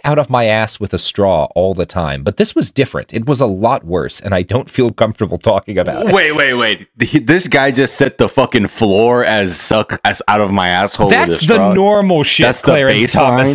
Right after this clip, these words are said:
Speaker 2: baseline?
Speaker 1: says. <laughs> Yeah.
Speaker 2: Oh my God. I mean, I w-, even in my joking, I, I was still
Speaker 1: Mm.
Speaker 2: being, like, coy
Speaker 1: Yeah.
Speaker 2: a little bit, but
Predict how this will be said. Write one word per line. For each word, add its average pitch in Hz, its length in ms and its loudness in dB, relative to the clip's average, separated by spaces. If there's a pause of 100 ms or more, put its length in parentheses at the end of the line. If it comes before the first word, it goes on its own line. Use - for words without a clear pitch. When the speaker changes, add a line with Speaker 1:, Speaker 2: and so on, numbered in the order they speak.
(120)
Speaker 2:
baseline? 190 300 0
Speaker 1:
says. - 320 -6
<laughs> - 60 -12
Yeah. 233 320 0 (580)
Speaker 2:
Oh 127 160 2
my 90 220 -2
God. 87 380 -2
I 113 80 2
mean, 110 340 2
I - 100 0
w-, 143 200 0
even 151 240 2
in 139 80 0
my 104 180 0
joking, 82 840 -2 (160)
I, - 100 0
I 107 140 0
was 101 180 0
still 117 240 2
Speaker 1:
Mm. 104 60 -2
Speaker 2:
being, 101 180 0
like, 80 240 -4 (120)
coy 104 540 0
Speaker 1:
Yeah. 113 240 0
Speaker 2:
a 85 60 -2
little 87 320 0
bit, - 300 -4 (400)
but 92 300 -2